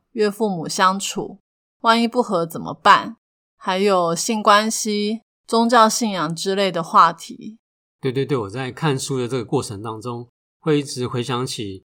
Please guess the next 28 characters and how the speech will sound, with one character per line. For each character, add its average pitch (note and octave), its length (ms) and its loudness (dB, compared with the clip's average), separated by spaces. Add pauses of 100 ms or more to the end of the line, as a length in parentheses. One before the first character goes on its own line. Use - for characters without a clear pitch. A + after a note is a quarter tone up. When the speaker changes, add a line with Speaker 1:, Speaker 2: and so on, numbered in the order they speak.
Speaker 2:
我 G#2 120 -8
跟 C3+ 400 -4
T E3+ 260 -2
这 D3 140 -2
些 C#3+ 200 -2
年 A#2 220 -4
来 G#2 200 -8
的 G#2+ 120 -12
日 A#2 240 -8
子， G2+ 280 -12 (240)
真 C3 120 -8
的 C3 80 -2
是 C3+ 220 -4
书 C3 180 -4
上 B2+ 220 -2
讲 G#2 180 -6
的 G#2+ 100 -8
问 C3+ 200 0
题， B2 80 -10
我 A2 120 -6
觉 A#2 220 -6
得 A#2 80 -14 (180)
几 E3 260 -4
乎 D#3 280 -4
都 D#3 180 0
有 A2 100 0
碰 A2 280 -4
过。 G#2+ 320 -6